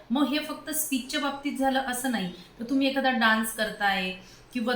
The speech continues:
तुम्ही एखादा स्वयंपाक करताय. आपण एक उदाहरण घेऊ की स्वयंपाक करताय आणि तुम्ही म्हटलं की ही भाजी मी पहिल्यांदा बनवली आहे किंवा बनवणार आहे,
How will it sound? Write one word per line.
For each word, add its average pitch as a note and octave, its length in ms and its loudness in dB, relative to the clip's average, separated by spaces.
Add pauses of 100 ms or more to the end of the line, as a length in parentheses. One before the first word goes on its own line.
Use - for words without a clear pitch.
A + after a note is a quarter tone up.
तुम्ही B3 400 -2
एखादा A#3 500 2
स्वयंपाक D4 500 0
करताय. F#3 260 -2
आपण A3 200 -2
एक A3+ 120 -4
उदाहरण G#3+ 340 0
घेऊ F#3 120 -2
की B3 140 -6
स्वयंपाक A#3 400 -2
करताय G3+ 280 -4
आणि G#3 100 -4
तुम्ही B3 240 -2
म्हटलं A3 300 0
की A3 140 -6
ही A#3+ 140 2
भाजी A3 300 -2
मी A#3 100 2
पहिल्यांदा A3 500 0
बनवली A3 440 0
आहे G#3 80 -4
किंवा A3+ 200 -6
बनवणार G#3+ 480 -4
आहे, F#3 220 -6